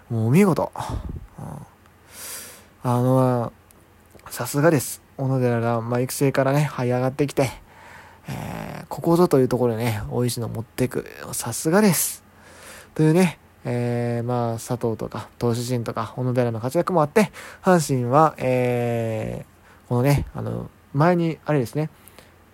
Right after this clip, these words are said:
この三連戦の前に、メディアはですね、デイリーやったかな、あれ。なんか、あの、「阪神借金返済や、横浜銀行、うんたらかんたら」みたいなね。<laughs> まあ、実際ハマスタでね、阪神とても強いということで、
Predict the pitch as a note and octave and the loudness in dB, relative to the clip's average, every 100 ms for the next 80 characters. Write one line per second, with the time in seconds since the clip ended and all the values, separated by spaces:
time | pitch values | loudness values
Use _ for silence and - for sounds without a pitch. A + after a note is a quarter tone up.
0 | _ _ - E3 D#3 D3 F#3 C#3 A#2+ D#3+ | _ _ -8 -2 2 4 4 4 4 4
1 | C3 A2 - C3+ F3 F3+ F#3 F3 B2 - | 4 -2 -6 2 2 6 6 6 2 -4
2 | A#2+ A2+ - _ _ B2+ B2 B3 D4 B2+ | -10 -10 -14 _ _ -4 4 4 6 2
3 | G#2 A2 G#2 G#2 - - A#2+ G2+ - - | 0 -6 -6 -10 -14 -12 -10 -8 -10 -12
4 | - - E3 F#3+ D#3 C3 A2+ B2+ A#2 G3 | -14 -4 2 4 2 -2 -4 -4 -4 0
5 | D#3+ D#3+ G#3 G#3 C#3 - A#2+ C3 D3 D#3 | 2 2 4 4 4 2 -4 0 0 2
6 | E3+ G3 E3+ B2+ A#2 - - - - - | 0 0 0 0 0 -4 -16 -20 -20 -12
7 | - B2 C3 C3+ F3+ F3 B2+ - - - | -4 2 4 4 4 2 -2 -4 -8 -10
8 | C3+ - - C3 A#2+ - - - - - | -12 -12 0 0 0 -14 -20 -20 -20 -2
9 | F3 D3 C#3+ E3+ D3+ D3 D#3 D3 D#3+ E3+ | 2 4 4 4 4 2 0 2 2 2
10 | F3+ C#3+ A#2+ C#3 B2 A#2 A#2 A#2 B3 D3+ | 0 0 0 0 0 -4 -2 0 2 2
11 | C#3+ A#2+ G#2+ A#2+ - - - | 2 0 -2 -8 -10 -16 -16